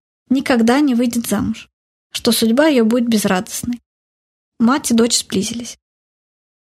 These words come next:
"Мне всегда хотелось оберегать Грейс", растроганно рассказывала Маргарет Келли. Наверное, она привлекала мужчин к себе тем же самым, что и меня.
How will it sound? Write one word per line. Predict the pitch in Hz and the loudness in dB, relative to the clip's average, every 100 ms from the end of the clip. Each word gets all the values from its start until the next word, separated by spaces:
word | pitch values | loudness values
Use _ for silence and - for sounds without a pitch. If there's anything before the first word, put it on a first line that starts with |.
| _ _ - | _ _ -2
"Мне | 277 | 0
всегда | 320 294 247 302 | 2 2 2 2
хотелось | 330 262 277 269 247 | 2 2 2 2 2
оберегать | 233 247 240 240 | 2 2 2 2
Грейс", | 233 247 208 - | 2 2 0 0
растроганно | 196 226 269 254 220 | -2 0 0 2 2
рассказывала | 208 - 247 247 220 | 0 -2 -2 2 4
Маргарет | 208 214 220 220 - | 4 2 -2 -4 -6
Келли. | 208 196 - _ _ _ _ _ _ _ _ _ _ _ - | -6 -6 -10 _ _ _ _ _ _ _ _ _ _ _ -2
Наверное, | 240 262 320 294 240 | 0 2 2 2 2
она | 262 | 0
привлекала | 277 262 247 233 285 285 247 | 0 0 2 2 2 2 2
мужчин | 233 233 - 285 | 2 2 0 0
к | - | 0
себе | 233 240 | 0 0
тем | 240 285 262 | 0 0 0
же | 233 | 0
самым, | - 302 262 208 | 0 2 2 2
что | - - | 0 0
и | 247 | 2
меня. | 247 262 233 - | 2 2 0 -4